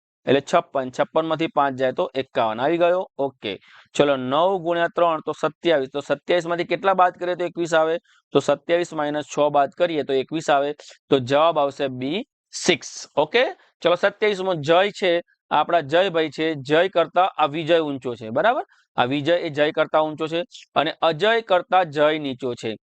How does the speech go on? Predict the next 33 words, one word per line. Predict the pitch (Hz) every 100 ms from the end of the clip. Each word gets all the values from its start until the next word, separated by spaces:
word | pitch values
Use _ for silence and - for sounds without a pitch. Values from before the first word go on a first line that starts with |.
| _ _ -
અહીંયા | 139 147
અજય, | 139 135 - 170
અજય | - 139 135 139 120
છે, | 110 104 92 -
અજય | 123 131 160
કરતા | 143 127 143
જય | 135 131 147 202 135
નીચો | 147 147 123
છે. | 110 104 _ _ -
તો | 135
સૌથી | 185 208 208 214
નીચે | 190 175
કોણ | 180 190
આવે | 185 180 175
છે? | 170
તો | 165
સૌથી | 170 170 -
નીચે | 165 156 160
આવશે | 156 160
બી, | 151 143 151 139
જય. | 131 156 175 - _ _ _ _ _ -
ચલો | 190 196 - -
ફટાફટ | 208 247 226 - - 214 190
જોઈએ | 185 190
પ્રશ્ન | 190 175 - 185
નંબર | 180 175
અઠ્યાવીસ. | 165 180 175 185 - _ _ _ _ _ _ _ _ _ -
ત્રણ | 190 226
પોઇન્ટ | 190 190 196 -
પાંચ | 160 185 -
કલાકની | 156 156 160 160
મિનિટ | 131 127 139
કેટલી | 123 - 117 139 220